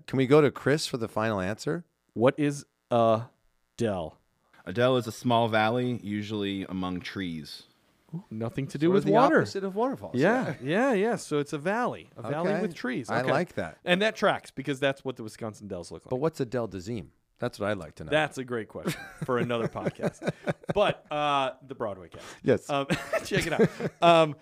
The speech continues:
Speaker 2: but we went up to the Wisconsin Dells, uh, and did, like, a little camping thing, and I went bungee jumping
Speaker 1: Okay.
Speaker 2: there. So it wasn't, like, over a river or anything like that, like, off a bridge.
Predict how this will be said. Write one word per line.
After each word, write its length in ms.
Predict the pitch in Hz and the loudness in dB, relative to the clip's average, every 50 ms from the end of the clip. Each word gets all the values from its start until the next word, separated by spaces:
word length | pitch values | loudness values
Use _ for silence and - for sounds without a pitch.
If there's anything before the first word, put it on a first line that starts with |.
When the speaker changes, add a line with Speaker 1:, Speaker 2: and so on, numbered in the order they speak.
| _ _ _ _ _ _ - | _ _ _ _ _ _ -4
Speaker 2:
but 400 | 139 135 208 180 143 - - _ _ - | 4 6 8 8 6 4 -2 _ _ -8
we 160 | 151 143 185 | -2 2 4
went 180 | 196 196 208 196 | 4 6 6 4
up 80 | 185 - | 4 0
to 100 | - 165 | -2 -4
the 60 | 160 | -2
Wisconsin 480 | 151 147 - 156 156 156 160 160 147 | -2 -2 0 0 0 0 0 -2 0
Dells, 460 | 139 135 131 127 120 123 123 113 - - - | 2 4 6 6 6 4 2 0 -4 -8 -2
uh, 540 | 135 120 117 117 113 113 110 110 110 107 - | 0 2 4 4 4 4 4 2 2 0 -2
and 160 | 117 113 113 | -6 -8 -6
did, 160 | 107 117 107 | -6 -6 -4
like, 200 | 113 110 107 - | -4 -4 -6 -6
a 40 | 110 | -4
little 160 | 107 113 110 | -4 -4 -4
camping 400 | 107 - - 147 156 151 147 127 107 | -4 -6 -6 -6 -6 -6 -8 -10 -10
thing, 240 | - - 107 107 104 | -8 -8 -8 -8 -8
and 120 | - 110 | -8 -8
I 80 | 107 107 | -6 -6
went 300 | 107 107 107 107 107 98 | -6 -6 -6 -8 -8 -8
bungee 320 | 110 107 107 104 107 104 | -8 -8 -8 -8 -10 -12
jumping 520 | 92 101 98 95 90 95 95 92 90 87 85 - - | -12 -12 -12 -12 -12 -14 -16 -16 -16 -18 -18 -12 -6
Speaker 1:
Okay. 280 | 78 92 123 160 165 - 139 | 0 2 2 2 0 -2 -4
Speaker 2:
there. 240 | 139 - - - - _ - - - _ _ | -6 -6 -10 -16 -20 _ -20 -20 -20 _ _
So 180 | - - - 170 | -2 2 4 4
it 60 | 160 | 6
wasn't, 340 | 175 196 220 202 226 240 190 | 6 4 4 4 0 -2 0
like, 220 | 185 165 151 127 - - | 0 0 0 -2 -2 2
over 380 | 139 147 147 143 139 143 131 | 4 4 4 4 4 4 4
a 60 | 127 117 | 4 4
river 600 | 107 104 107 117 127 139 127 135 147 147 143 143 | 2 0 2 4 4 4 6 6 4 6 6 4
or 40 | 143 | 4
anything 240 | 143 143 147 147 143 | 2 0 -2 -2 -2
like 160 | 143 139 - | -2 -2 0
that, 160 | 143 139 127 | 0 0 0
like, 140 | 123 113 110 | 0 -2 -4
off 160 | 104 98 - | -4 -6 -6
a 40 | 104 | -10
bridge. 440 | 98 - 104 110 113 117 117 - | -8 -4 0 0 0 0 -2 -4